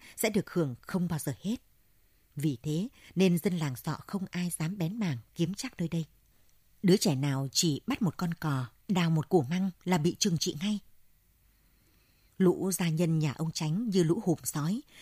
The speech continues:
nghe tin đứa mục đồng nào đột nhập rừng tre là ngay lập tức sồng sộc tới nhà, áp đáo tại gia. Họ không đánh, chỉ trói thằng bé ở cột điếm một đêm cho muỗi đốt. Chỉ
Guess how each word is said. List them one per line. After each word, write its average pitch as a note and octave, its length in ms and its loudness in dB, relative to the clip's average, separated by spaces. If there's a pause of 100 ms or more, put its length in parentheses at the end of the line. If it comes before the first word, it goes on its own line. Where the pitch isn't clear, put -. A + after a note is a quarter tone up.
nghe G3 120 4
tin F#3 280 0
đứa F#3 100 4
mục B3+ 200 -2
đồng D3 220 0
nào C3+ 280 -4
đột D#3 220 0
nhập D#3 180 0
rừng C3+ 220 -2
tre F3+ 260 -2 (320)
là E3+ 180 2
ngay G#3 180 -2
lập G#3 200 0
tức F4 140 -2 (160)
sồng D3+ 260 0
sộc - 260 -6
tới F3 120 0
nhà, D#3+ 320 -2 (200)
áp A3 200 -4
đáo D#3+ 220 -4
tại - 220 -8
gia. D#3+ 200 -4 (480)
Họ - 160 -2
không E3 280 -6
đánh, E3+ 260 -4 (300)
chỉ E3+ 280 2
trói F#3 260 0
thằng D#3 160 -2
bé D#3+ 240 0 (100)
ở E3 160 0 (120)
cột D3+ 220 -2
điếm E3+ 200 0
một A3+ 160 -4
đêm F3+ 220 -2 (140)
cho E3 120 -2
muỗi C#3 180 -4
đốt. B3+ 220 -2 (800)
Chỉ C#3 320 0